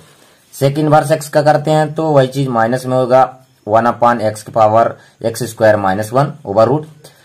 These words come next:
और यहाँ पे cosec square x का यदि करते हैं, तो वन upon x के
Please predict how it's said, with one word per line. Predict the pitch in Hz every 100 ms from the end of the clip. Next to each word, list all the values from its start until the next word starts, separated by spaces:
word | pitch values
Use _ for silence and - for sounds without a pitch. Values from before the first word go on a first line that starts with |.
| _ _ _ -
और | 123 135
यहाँ | 147 160
पे | 170
cosec | 170 143 147 180 175
square | 147 156 160 156
x | -
का | 151
यदि | 147 143
करते | 143 139
हैं, | 147
तो | 104
वन | 107 139
upon | 143 135 117 135
x | 139 -
के | 135